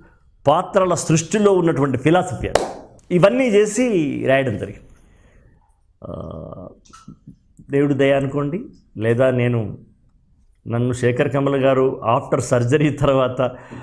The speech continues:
నన్ను మళ్ళీ రైటర్గా పునర్జీవితాన్ని ఇవ్వడం అనుకోవచ్చు. ఆ,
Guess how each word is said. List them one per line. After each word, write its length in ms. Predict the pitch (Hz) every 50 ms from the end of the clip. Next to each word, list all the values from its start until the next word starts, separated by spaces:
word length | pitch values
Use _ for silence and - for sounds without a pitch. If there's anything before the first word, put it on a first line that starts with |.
| - - -
నన్ను 240 | 127 139 147 151 147
మళ్ళీ 380 | 139 139 139 143 160 170 175
రైటర్గా 720 | 165 156 143 160 156 - 170 170 165 170 170 170 165 156 - - - - - - -
పునర్జీవితాన్ని 680 | 139 151 190 196 147 120 190 196 196 180 190 175 160 165
ఇవ్వడం 280 | 165 151 156 151 151 151
అనుకోవచ్చు. 500 | 147 147 - 151 156 151 151 - - - - - _ _ _ _ _ _ _ _ - - - - - _ _ -
ఆ, 340 | - 107 107 107 107 107 -